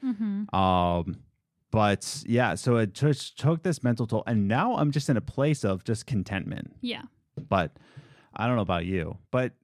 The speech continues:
Speaker 2: I, I don't know. I feel like our marriage is healthier too.
Speaker 1: Yeah, definitely.
Speaker 2: You know?
Speaker 1: Like, I just, like I said, it's just kind of like, it, for me, I, I see it as like,
Speaker 2: Look at the dog.
Speaker 1: I see him.
Speaker 2: Oh,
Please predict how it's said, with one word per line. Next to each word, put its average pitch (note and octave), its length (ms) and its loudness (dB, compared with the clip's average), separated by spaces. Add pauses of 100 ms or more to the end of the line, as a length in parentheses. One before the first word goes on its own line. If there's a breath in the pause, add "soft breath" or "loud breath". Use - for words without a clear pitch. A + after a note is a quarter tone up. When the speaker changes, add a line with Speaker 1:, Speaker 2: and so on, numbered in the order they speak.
(380)
Speaker 2:
I, D3 280 2
I C3 120 -4
don't B2 140 4
know. G2 240 2
I E3 120 2
feel A#3 240 0
like G#3+ 160 0
our C3 140 2
marriage G2+ 340 0
is F2 120 -10
healthier F2+ 380 0
too. F2 320 -2 (400)
Speaker 1:
Yeah, A3+ 540 0
definitely. A#3 680 -4
Speaker 2:
You G2+ 120 6
know? F2 220 2 (220)
Speaker 1:
Like, C4 440 2 (140)
I B3+ 80 0
just, - 460 -2 (840 loud breath)
like F4 140 0
I F4+ 40 4
said, E4 140 6
it's D4 220 2
just F#4 220 2
kind A4 200 -4
of G4+ 80 0
like, E4+ 200 2
it, C4 160 2
for D4 120 4
me, D4 240 8
I, E4 160 -2
I B3+ 120 0
see B3 200 0
it A#3+ 80 0
as A#3 180 -2
like, G#3+ 360 -4 (1080)
Speaker 2:
Look - 100 -20
at - 120 -20
the - 200 -20
dog. - 300 -20 (520)
Speaker 1:
I C#4 60 -12
see C#4 220 -4
him. C4+ 360 0 (200)
Speaker 2:
Oh, G2 460 -4